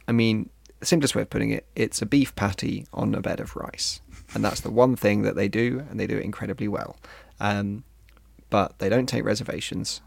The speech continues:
over the phone or online. You have to queue up at the restaurant on the morning that you want to go, and then get essentially like a,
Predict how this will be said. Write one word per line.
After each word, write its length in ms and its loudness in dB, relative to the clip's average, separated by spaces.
over 180 -2
the 80 -8
phone 440 8
or 160 2
online. 480 2
You 140 4
have 320 4
to 280 -2
queue 300 8
up 260 0
at 280 2
the 100 4
restaurant 500 0
on 180 8
the 60 6
morning 380 4
that 120 0
you 120 0
want 220 2
to 80 -10
go, 300 -6
and 140 2
then 140 0
get 260 0
essentially 460 2
like 240 2
a, 140 -2